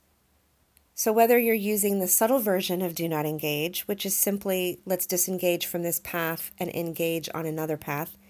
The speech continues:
and it could just be a few degrees from that original one, but that may be all it takes in order to get to that desired outcome, which is forward motion, resolution, solution, goal,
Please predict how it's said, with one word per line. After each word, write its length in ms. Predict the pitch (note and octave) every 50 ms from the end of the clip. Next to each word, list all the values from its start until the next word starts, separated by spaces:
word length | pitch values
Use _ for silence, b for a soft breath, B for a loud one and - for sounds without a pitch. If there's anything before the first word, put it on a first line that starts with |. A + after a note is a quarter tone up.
| b b b b
and 100 | - B3
it 40 | B3
could 100 | - C#4+
just 160 | - E4+ -
be 140 | - E4 D#4+
a 40 | C4
few 300 | C4 - - A3+ C4 C4+
degrees 800 | C4+ C4 B3+ B3 C4 C#4 C#4 B3 G3+ F3+ F3 E3+ - - - - b b b b b b b -
from 240 | - - G#3+ G#3 G3+
that 240 | G3 F3+ F3 - - -
original 460 | - F#3+ F#3 A3 A3 G3+ - - F3+ E3+
one, 380 | E3 D#3+ D#3 D#3 D#3 D#3 D3+ B B B B B B B B _ _ _
but 220 | - G3 - - -
that 380 | G3+ G#3 A3 A#3 - - -
may 300 | - G#3+ G3+ G3+ G3 G3
be 240 | F#3 F#3+ G3+ F#3 - -
all 220 | - F3+ F3 F3 F3
it 180 | E3+ - - - _ _ _
takes 680 | - - - C#4+ C4 A3 F#3 F3 - - - - - b b b b b b b -
in 220 | - G3 F#3+ - -
order 300 | - G3 F#3+ F3 F3+ F3
to 140 | F3 - F3+
get 200 | - E3 - -
to 80 | - E3
that 160 | D#3 - -
desired 440 | - E3 D#3+ - D#3 D#3 D#3 D3 - -
outcome, 460 | C3+ - - - - - - - - b b b b b b b b b b b b b -
which 300 | G3 E3+ F3+ D#3+ - -
is 100 | D3 -
forward 320 | - - D3 C#3+ D3+ D#3+
motion, 720 | F#3+ G#3+ A3 G#3 G3+ - - G3+ F#3 F3+ F3+ F3 E3+ F3 E3+ b b b b b b b _ _ _ _ -
resolution, 800 | E3 F3+ F#3+ F#3+ F#3 F#3 F3+ F#3 F3 F3 F3+ - F#3 E3+ F3 F3
solution, 960 | - - - - D#3+ D#3 D3+ D#3+ F3+ F#3 F3 - - F#3 F3 F3 F3 E3+ E3+ - _ - D#3+ D#3+
goal, 480 | - E3+ E3 D#3+ D#3+ D#3+ D#3 D#3 E3